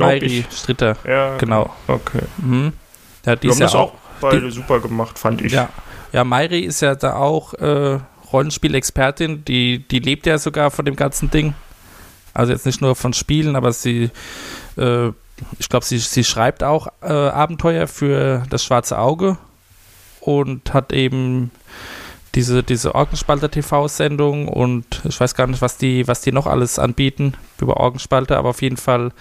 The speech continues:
Speaker 1: ganz groß im Rollenspielkosmos. Und, äh, ja, also ihr hat man auch die Erfahrungen angemerkt, finde ich. Sie hat sehr gut gemacht.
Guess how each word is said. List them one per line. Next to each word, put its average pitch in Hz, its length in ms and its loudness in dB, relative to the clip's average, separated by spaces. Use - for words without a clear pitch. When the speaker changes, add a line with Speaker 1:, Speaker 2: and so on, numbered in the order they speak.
Speaker 1:
ganz 127 260 0
groß - 300 0
im 135 80 2
Rollenspielkosmos. 139 1120 0
Und, 127 400 0
äh, 117 360 0
ja, 117 560 -2
also 110 200 -4
ihr 147 200 0
hat 143 120 -4
man 113 100 -2
auch 127 160 0
die 123 440 0
Erfahrungen 123 800 -2
angemerkt, 110 640 0
finde 113 220 0
ich. - 220 -4
Sie - 140 -2
hat 113 120 0
sehr 117 220 0
gut 117 180 -2
gemacht. - 440 -2